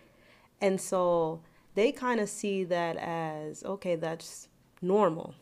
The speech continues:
Like, a lot of people have this debt."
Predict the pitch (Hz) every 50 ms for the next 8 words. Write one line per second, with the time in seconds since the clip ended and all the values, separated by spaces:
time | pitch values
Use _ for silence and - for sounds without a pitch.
0 | - _ - 170 165 156 - - - - 202 180 - - - 160 170 170 165 170
1 | 175 170 170 - 185 175 - 165 165 156 165 165 165 160 160 156 147 - - 156
2 | 165 165 160 151 -